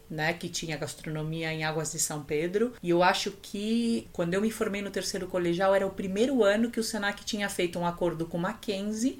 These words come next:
e lançaram o curso superior de gastronomia. E eu não postulei pra esse curso porque eu conheci o meu marido, o Alê, eu conheci, assim, acho que aos dezessete anos,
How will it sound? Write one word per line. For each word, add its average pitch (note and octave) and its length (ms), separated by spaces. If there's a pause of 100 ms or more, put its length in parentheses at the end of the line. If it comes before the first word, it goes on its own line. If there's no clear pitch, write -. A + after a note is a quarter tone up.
e G3 100
lançaram G#3+ 880 (380)
o G#3 80
curso A3 400
superior C4+ 680
de C4 120
gastronomia. C4 760 (220)
E F3+ 100
eu G3+ 140
não A3 260
postulei C#4 560
pra G3+ 260
esse A3 300
curso A3+ 540
porque F#3+ 1300 (160)
eu G3 180
conheci G#3 840
o G3 140
meu F#3 640 (160)
marido, F#3 580
o F#3+ 80
Alê, F3 380 (180)
eu E3+ 140
conheci, F3+ 600
assim, F3+ 540
acho F3 220
que - 60
aos E3+ 140
dezessete E3+ 800
anos, F#3 680